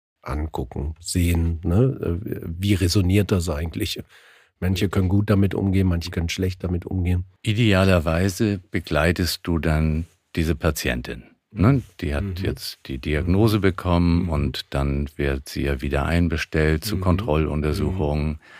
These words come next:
Speaker 2: Es wird vielleicht eine Strahlentherapie durchgeführt,
Speaker 1: Mhm.
Speaker 2: Chemotherapie,
Speaker 1: Mhm.
Speaker 2: Operation, je nach
Speaker 1: Mhm.
Speaker 2: deinem Fachgebiet.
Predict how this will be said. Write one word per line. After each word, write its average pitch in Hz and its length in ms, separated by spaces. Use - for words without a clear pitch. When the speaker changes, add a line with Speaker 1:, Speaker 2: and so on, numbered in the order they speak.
Speaker 2:
Es - 180
wird 82 180
vielleicht 80 320
eine 80 160
Strahlentherapie 73 840
durchgeführt, 82 640
Speaker 1:
Mhm. - 40
Speaker 2:
Chemotherapie, 73 760
Speaker 1:
Mhm. 78 60
Speaker 2:
Operation, 82 800
je 87 140
nach 87 160
Speaker 1:
Mhm. 90 60
Speaker 2:
deinem 82 260
Fachgebiet. 85 720